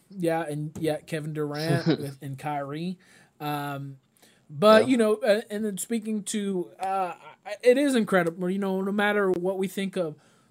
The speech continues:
Speaker 1: LeBron, no matter what we think of his legacy, it, it is incredible and amazing what he's done, going to three different
Speaker 2: Mm-hmm.
Speaker 1: organizations, um, and elevating them to a championship. Um,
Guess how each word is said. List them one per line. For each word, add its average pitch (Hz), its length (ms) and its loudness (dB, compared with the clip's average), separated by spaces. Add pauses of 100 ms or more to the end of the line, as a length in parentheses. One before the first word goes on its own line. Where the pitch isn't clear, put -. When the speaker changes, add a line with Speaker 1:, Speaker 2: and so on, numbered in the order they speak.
Speaker 1:
LeBron, 185 460 0
no 170 140 -2
matter 175 260 0
what 170 220 -2
we 160 100 -6
think 170 320 -4
of 160 140 -4
his 156 180 -4
legacy, 151 640 -4
it, 160 160 -6
it 151 120 0
is 151 320 -4
incredible 156 800 -4
and 143 140 -8
amazing 139 540 -8
what 135 120 -10
he's 131 200 -10
done, 143 460 -8 (440)
going 156 360 -2
to 147 120 -6
three 160 500 -6
different 151 500 -4
Speaker 2:
Mm-hmm. 113 80 -6
Speaker 1:
organizations, 151 1120 -4 (380)
um, 135 300 -8
and 147 160 -12 (100)
elevating 151 680 -4
them 143 240 -6
to 143 160 -6
a 123 60 -8
championship. 175 960 -6 (440)
Um, 135 440 -8